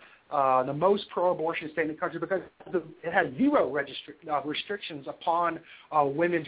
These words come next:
reproductive health, or I E abortion care. And so from that standpoint, um, the, the pro-abortion community, um, really champions, um, what they've been able to accomplish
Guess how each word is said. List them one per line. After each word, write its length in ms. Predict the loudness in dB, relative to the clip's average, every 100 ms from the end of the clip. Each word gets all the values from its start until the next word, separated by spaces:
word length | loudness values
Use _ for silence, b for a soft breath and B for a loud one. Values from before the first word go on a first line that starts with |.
| -6
reproductive 580 | -4 -4 0 -2 -2 0
health, 260 | 4 4 2
or 200 | -2 -4 0
I 160 | 0
E 220 | 0 -6
abortion 520 | -6 -4 -6 -6 -12 -4
care. 360 | 0 2 2 -2 B B 0
And 160 | 0 2
so 160 | 2 2
from 160 | 0 2
that 200 | 2 2 -4
standpoint, 600 | -2 -2 -2 -2 -2 -6 B B 0
um, 400 | 2 2 0 -4
the, 120 | -10 -12
the 80 |
pro-abortion 720 | -6 0 0 0 -2 -4 -6 -8
community, 460 | -6 -4 -2 -4 -6 B B
um, 260 | 2 4 4
really 280 | 2 0 0 0
champions, 640 | 0 -2 -2 -2 -2 -4 -12 -8 2
um, 220 | 2 2
what 120 | 0
they've 160 | 2 2
been 100 | 0
able 160 | 0
to 140 | -2 -4
accomplish 480 | 0 2 2 0